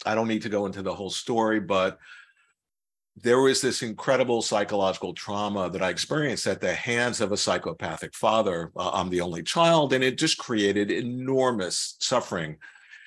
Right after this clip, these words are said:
to the point where I went from being a very highly functioning person to all of a sudden not being able to live my life. And, um, it was clear to me I had to deal with what was happening. And, um,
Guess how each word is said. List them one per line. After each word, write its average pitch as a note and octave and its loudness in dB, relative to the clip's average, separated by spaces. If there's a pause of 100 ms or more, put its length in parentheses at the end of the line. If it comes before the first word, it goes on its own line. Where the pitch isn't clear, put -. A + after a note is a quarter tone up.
(240)
to C#3+ 6
the B2 6
point B2+ 4
where A2+ 6
I G#2 6
went G#2 2
from G#2+ -6
being G2 2
a F#2 -2
very G2 2
highly G#2+ -2
functioning F#2 -6 (460)
person A2+ 2
to G2 0
all G#2+ 4
of G2+ -2
a G#2 0
sudden G2 0
not F#2 -2
being F2 -4
able F2+ -4
to F#2 -10
live F2+ -8
my D#2 -8
life. F2+ -2 (760)
And, G2+ 2
um, F#2 2 (200)
it C#3 4
was C3 4
clear B2+ 6
to C3 2
me G2 2
I F#2+ 4
had F#2+ 0
to F#2+ -6
deal G2 2
with F2 0
what E2+ -4
was F2 -6
happening. E2 -2 (560)
And, A#2 4
um, G#2+ 4